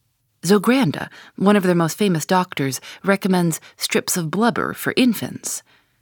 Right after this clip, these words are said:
as being exceedingly juicy and nourishing. And this reminds me that certain Englishmen, who long ago were accidentally left in Greenland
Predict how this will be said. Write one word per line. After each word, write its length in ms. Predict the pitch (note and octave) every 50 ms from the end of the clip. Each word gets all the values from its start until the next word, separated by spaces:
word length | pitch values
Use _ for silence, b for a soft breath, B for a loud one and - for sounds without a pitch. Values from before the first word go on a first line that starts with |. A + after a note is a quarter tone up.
| _ _
as 160 | - - F3+ D#3+
being 240 | - G#3+ G#3 G3
exceedingly 580 | F#3 - - - - A3 G3+ G#3 G3 F#3+ F3+ D#3+
juicy 540 | C#3+ D3 F#3 A#3 A#3+ - - - - - -
and 160 | A#2+ C#3+ D#3+
nourishing. 560 | F#3+ A3+ G#3+ D#3 B2 - - - - - - - _ _ _ _ _ _ _ _ _ _ _ _ _ _ _ _ _ _ _ _ _ _ _ _ _ _ _ _ _ _ _ _ _ _ _ _ -
And 120 | - F3+ G#3
this 220 | C4 C4+ - -
reminds 400 | - - - - - - - -
me 160 | - - - B B B B B
that 160 | A3 A3 -
certain 280 | - - A3+ F3 F3
Englishmen, 640 | F#2 - A#3 A#3+ G3 C3+ A#2 - - - - - - - b b b b b b b
who 120 | - G#3+
long 280 | G#3+ B3+ C4+ C4 A#3+ G#3+
ago 260 | F#3 F3 F#3+ F#3+ F#3+
were 200 | E3 E3 - -
accidentally 580 | F#3 F#3+ - - - - F#3+ F3 - - D#3 D3+
left 320 | D#3+ F3 E3+ - - -
in 120 | E3 E3
Greenland 520 | D#3 F#3 G#3+ A3+ G3+ C#3 - - - -